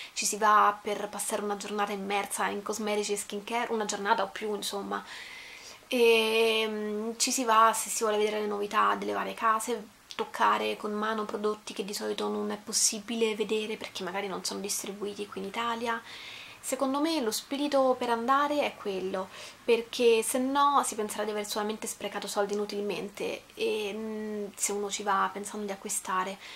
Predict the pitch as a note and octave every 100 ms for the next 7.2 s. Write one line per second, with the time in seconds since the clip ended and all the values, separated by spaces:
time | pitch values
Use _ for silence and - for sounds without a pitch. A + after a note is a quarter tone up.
0 | - - - - B3 A#3 B3+ B3+ A#3 A#3+
1 | A3+ - C4+ C#4 - D4+ D4+ D4 - G#3+
2 | A3 C#4 D4 C4+ B3+ - - G#3 - -
3 | G#3+ G3 F3+ G#3+ G3+ - F#3+ F#3 - F#3
4 | E3 - D#3 F3 E3+ - - - - -
5 | F3+ - - - F#2 - G#3 G3+ - G#3
6 | G#3 G3 - - G3+ E3+ F#3 F#3+ F3+ A3
7 | G3+ F3